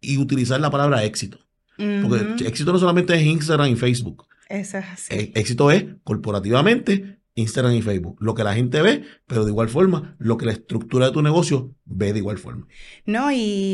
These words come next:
Speaker 2: y dicen los estudios que el veinte por ciento de estas empresas, eh,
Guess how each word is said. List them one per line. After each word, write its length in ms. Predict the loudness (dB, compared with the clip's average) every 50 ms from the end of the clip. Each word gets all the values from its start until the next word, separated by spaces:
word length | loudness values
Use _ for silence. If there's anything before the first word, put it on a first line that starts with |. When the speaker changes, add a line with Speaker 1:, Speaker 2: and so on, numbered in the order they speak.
| -2 -4 -4 -6
Speaker 2:
y 140 | -4 -2
dicen 300 | -2 -2 -2 -2 -4 -4
los 140 | -2 -2 -2
estudios 680 | -4 -4 -6 -6 -4 -4 -2 -2 -2 -2 -4 -6 -8 -10 -8
que 540 | -6 -2 -2 -2 0 0 -2 -2 -4 -4 -6 -4
el 220 | -2 -2 -2 -2
veinte 380 | -2 -2 -4 -4 -4 -4 -6 -6
por 200 | -6 -6 -6 -6
ciento 480 | -8 -8 -8 -8 -8 -8 -6 -6 -4 -4
de 140 | -2 -4
estas 280 | -4 -6 -6 -6 -6 -4
empresas, 1400 | -4 -4 -4 -4 -4 -6 -6 -6 -4 -4 -2 -2 -2 0 0 0 0 -2 -2 -2 -2 -4 -4 -6 -6 -6 -8 -8 -8
eh, 480 | -6 -6 -4 -4 -4 -6 -6 -8 -10